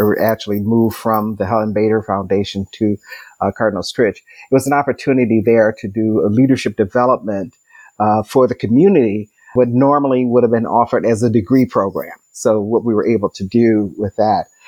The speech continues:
But, you know, and it took a little bit, and I did several different programs. I did a, a, a Latino nonprofit leadership program. I, we did, you know, speaker series.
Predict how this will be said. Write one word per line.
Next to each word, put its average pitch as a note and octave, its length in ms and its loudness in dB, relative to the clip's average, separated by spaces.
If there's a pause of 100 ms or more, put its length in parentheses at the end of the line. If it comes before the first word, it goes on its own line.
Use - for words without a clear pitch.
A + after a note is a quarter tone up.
(280)
But, D3 260 2
you E3 160 4
know, D3 80 2
and C3+ 160 0
it C3+ 80 -6
took C4+ 220 -2
a D4 40 0
little G3+ 240 4
bit, A#2+ 300 0
and A#2 260 0
I A2 180 2
did B2 440 0
several C#3 320 0
different A2+ 340 -2
programs. A2+ 460 0
I G#2 80 2
did G#2+ 220 0
a, G#2+ 100 2
a, F2 400 -4 (320)
a A#2+ 60 0
Latino B2 600 0
nonprofit A2 680 -2
leadership A#2 420 -4
program. A2 640 0
I, F#2+ 220 -4 (380)
we G#2+ 180 2
did, G#2+ 340 0
you A2+ 100 -2
know, G#2 120 0
speaker B2+ 460 -2
series. G#2+ 760 0